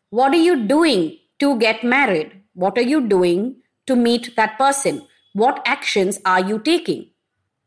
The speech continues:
Now, to this, I get a blank stare in response.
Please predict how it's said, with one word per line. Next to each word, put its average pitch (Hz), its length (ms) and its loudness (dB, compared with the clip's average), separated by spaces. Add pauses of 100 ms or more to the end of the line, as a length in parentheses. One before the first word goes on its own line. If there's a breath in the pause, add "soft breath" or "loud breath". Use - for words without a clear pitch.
Now, 247 160 2
to 302 140 0
this, 349 680 -2 (360)
I 262 120 0
get 330 160 0
a 208 140 0 (100)
blank 214 320 0
stare 185 680 -2 (120)
in 202 120 0
response. - 1080 -6